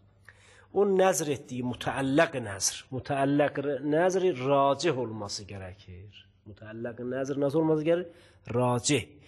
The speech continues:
Yəni, savabı olan, iyi bir iş olması gərəkir. Şərən iyi bir iş olması gərəkir. Deyə bilməz ki, mən, məsələn, əgər filan işim olsa, məsələn, e, farz edin ki, daha camiyə girməyəcəm. Bu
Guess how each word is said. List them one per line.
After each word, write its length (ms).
Yəni, 240
savabı 560
olan, 400
iyi 300
bir 100
iş 160
olması 320
gərəkir. 400
Şərən 560
iyi 220
bir 100
iş 80
olması 320
gərəkir. 460
Deyə 160
bilməz 320
ki, 80
mən, 160
məsələn, 400
əgər 320
filan 240
işim 320
olsa, 240
məsələn, 540
e, 340
farz 240
edin 240
ki, 100
daha 220
camiyə 400
girməyəcəm. 720
Bu 160